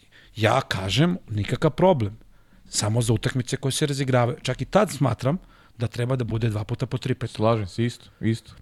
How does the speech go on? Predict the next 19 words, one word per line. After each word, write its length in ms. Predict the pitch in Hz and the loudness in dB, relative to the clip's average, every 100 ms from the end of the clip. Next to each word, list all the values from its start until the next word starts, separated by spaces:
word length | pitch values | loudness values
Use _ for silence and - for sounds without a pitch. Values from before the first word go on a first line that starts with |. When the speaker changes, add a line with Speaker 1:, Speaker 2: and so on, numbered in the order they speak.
| _ | _
Speaker 1:
Jer, 280 | 113 127 123 - - _ | 2 4 4 0 -18 _
Speaker 2:
Kao 180 | - 113 | 0 2
i 40 | |
u 40 | 127 | 2
Speaker 1:
i-, 40 | |
Speaker 2:
drugim 220 | 127 131 | 0 -2
Speaker 1:
jer, 80 | 143 | 2
Speaker 2:
sportovima. 360 | 127 139 127 90 - | 4 4 2 -4 -4
Speaker 1:
jer, 240 | 127 117 - | 0 0 -2
jer 220 | 135 139 - | -8 -8 -4
integritet, 640 | 135 - 110 170 214 208 - | -6 -4 -4 -2 -2 -6 -6
identitet 500 | 131 123 185 196 139 | -6 -2 0 0 -2
jednog 240 | 156 156 | -4 -4
sporta 460 | - 135 - - - _ _ _ _ _ _ _ _ _ _ _ _ _ _ _ _ _ - | 2 2 2 -10 -20 _ _ _ _ _ _ _ _ _ _ _ _ _ _ _ _ _ -12
se 400 | - 123 120 - _ _ _ _ _ - | -4 -2 -2 -4 _ _ _ _ _ -10
dokazuje 720 | 113 - 117 139 190 151 - - | -8 -2 0 0 2 0 -2 -10
samo 420 | - - 156 214 | -6 -2 0 0
na 80 | 220 | 2
način 500 | 185 170 - - | 2 2 0 -6